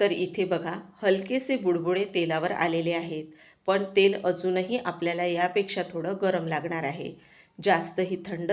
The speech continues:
तेलामध्ये शंकरपाळी जर तुम्ही टाकली तर ते तेलामध्ये विरघळत तर नाहीत, पण ते तेलगट तयार होतात. तर त्यासाठी इथे बघा हलकेसे बुडबुडे जसे आता तेलामध्ये उठत आहेत तसे आपल्याला यावर यायला पाहिजे तेलावर. आणि आता एखाद्या झाऱ्यावर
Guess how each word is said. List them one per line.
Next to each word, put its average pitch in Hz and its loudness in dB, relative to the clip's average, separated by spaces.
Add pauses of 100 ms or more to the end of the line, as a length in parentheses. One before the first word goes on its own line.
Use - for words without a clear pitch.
तेलामध्ये 190 0
शंकरपाळी 170 0
जर 170 -2
तुम्ही 170 -4
टाकली 160 -2
तर 185 -2
ते 165 0
तेलामध्ये 165 -4 (460)
विरघळत 208 4
तर 233 4
नाहीत, 240 2
पण 285 -4
ते 359 4 (100)
तेलगट 180 6 (120)
तयार 156 4
होतात. 160 -2 (400)
तर 170 0
त्यासाठी 208 2
इथे 190 -2
बघा 170 0
हलकेसे 202 0
बुडबुडे 185 2 (400)
जसे 190 2
आता 233 2
तेलामध्ये 202 4
उठत 170 2
आहेत 190 -6 (160)
तसे 165 0
आपल्याला 165 -2 (400)
यावर 185 4
यायला 165 0
पाहिजे 151 -4
तेलावर. 160 -2 (380)
आणि 180 0
आता 175 0
एखाद्या 170 -2
झाऱ्यावर 180 0